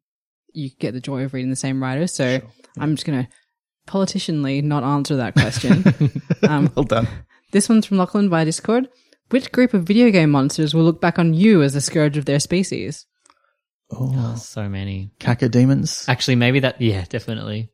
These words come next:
Speaker 2: Yeah.
Speaker 3: Maybe that's being too, uh, generous to myself <laughs> saying so many of them because
Speaker 2: <laughs>
Speaker 3: I'm not that good at video games. I love playing
Speaker 2: No.
Speaker 3: them, but I'm not that good.
Speaker 2: Well, look, I mean, I did decimate the fleet of the Galactic Rebellion, um, in tie Fighter.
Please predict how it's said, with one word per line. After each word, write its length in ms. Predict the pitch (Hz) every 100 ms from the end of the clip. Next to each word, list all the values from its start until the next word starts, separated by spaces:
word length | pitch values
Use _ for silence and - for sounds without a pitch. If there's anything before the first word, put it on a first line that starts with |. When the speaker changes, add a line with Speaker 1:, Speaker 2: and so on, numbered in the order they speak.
| _ _
Speaker 2:
Yeah. 140 | - 113
Speaker 3:
Maybe 120 | 117
that's 180 | 110 -
being 260 | 101 98
too, 320 | 98 104 95 95
uh, 260 | 95 104 104
generous 320 | 104 95 95
to 140 | - 101
myself 440 | 95 - - -
<laughs> 0 |
saying 280 | - 139 139
so 240 | - -
many 240 | 117 104 101
of 120 | 101
them 120 | 104 104
because 280 | - 113 226 190 - - 160 -
Speaker 2:
<laughs> 40 |
Speaker 3:
I'm 180 | 156 143
not 140 | 165
that 240 | 135 113 113
good 140 | 113
at 60 | 104
video 300 | 104 101 101
games. 300 | 98 104 120
I 60 |
love 240 | 120 139 -
playing 280 | 113 107
Speaker 2:
No. 60 | 104
Speaker 3:
them, 80 | 98
but 80 | 101
I'm 100 | 104
not 140 | 104
that 220 | 104 101
good. 320 | 104 98 113 131 _ _
Speaker 2:
Well, 260 | 131 131 131
look, 180 | 135 -
I 80 | 127
mean, 320 | 127 123 123 123
I 80 |
did 220 | 113 127 113
decimate 460 | 110 - 110 113
the 80 | 110
fleet 360 | - 113 104 -
of 200 | 107 -
the 280 | 110 104 107 247 _ _ -
Galactic 400 | 117 110 123 -
Rebellion, 560 | 104 110 110 110 120 - -
um, 540 | 113 110 107 110 110 113 -
in 140 | 120
tie 240 | - 117 113
Fighter. 380 | 110 107 113